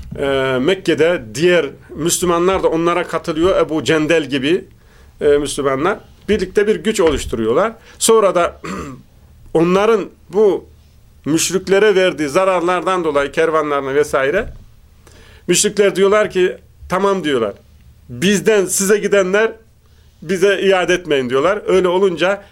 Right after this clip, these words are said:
e, Ebul Basir gelemiyor.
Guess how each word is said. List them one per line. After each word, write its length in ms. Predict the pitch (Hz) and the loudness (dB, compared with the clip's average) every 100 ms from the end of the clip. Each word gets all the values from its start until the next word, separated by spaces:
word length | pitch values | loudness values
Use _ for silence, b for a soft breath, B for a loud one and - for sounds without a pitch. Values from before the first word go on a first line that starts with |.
| B - | B -6
e, 60 | 151 151 147 147 147 147 143 B B | 0 4 6 6 4 4 0 B B
Ebul 260 | 147 160 170 | -2 0 0
Basir 300 | 165 - 196 | 0 0 0
gelemiyor. 640 | 151 160 196 180 160 214 | 2 2 2 2 2 0